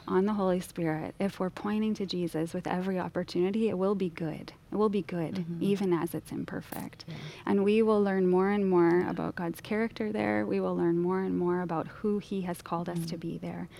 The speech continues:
Speaker 2: Yeah.
Speaker 1: as we step into that place with faithfulness.
Speaker 2: Mm-hmm.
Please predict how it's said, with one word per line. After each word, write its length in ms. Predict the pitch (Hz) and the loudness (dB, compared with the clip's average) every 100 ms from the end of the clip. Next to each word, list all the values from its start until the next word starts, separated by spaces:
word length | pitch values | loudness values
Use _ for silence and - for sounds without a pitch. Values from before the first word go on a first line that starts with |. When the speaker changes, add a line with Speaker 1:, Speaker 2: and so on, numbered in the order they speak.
| - - - | -18 -20 -12
Speaker 2:
Yeah. 100 | 196 | -4
Speaker 1:
as 100 | 185 | -2
we 80 | 185 | 0
step 340 | 165 - 165 170 | -4 -2 0 4
into 220 | 175 190 | 4 4
that 220 | 170 - | 0 0
place 280 | 185 175 - | -6 -6 -6
with 120 | - | -8
faithfulness. 560 | 202 180 - 208 190 - 202 | -8 -10 -6 -6 -8 -10 -6
Speaker 2:
Mm-hmm. 360 | 175 196 196 | -4 -2 -2